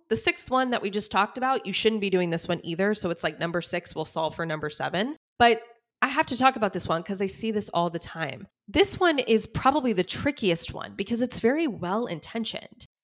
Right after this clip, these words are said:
Because I know that you're wanting to get out of debt, right? Like, you were putting extra money towards your debt.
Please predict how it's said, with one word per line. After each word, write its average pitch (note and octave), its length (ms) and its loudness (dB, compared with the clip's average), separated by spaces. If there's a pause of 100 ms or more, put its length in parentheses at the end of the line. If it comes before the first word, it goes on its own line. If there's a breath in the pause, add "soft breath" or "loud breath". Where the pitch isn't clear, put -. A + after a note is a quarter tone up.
Because A#3+ 420 4
I B3 140 2
know B3 480 6
that F#3 300 2 (440)
you're A3+ 140 2
wanting C4 360 4
to G#3+ 140 -2
get G#3+ 160 2
out F#3 120 -2
of D#3+ 100 -4
debt, C4+ 340 2
right? A#3 220 2
Like, F#3+ 200 -6
you A3 80 -4
were F#3+ 320 4 (240 loud breath)
putting D4+ 440 0
extra A3+ 440 0
money G#3 320 -2
towards F#3+ 380 -2
your D#3+ 100 -4
debt. D#3+ 460 0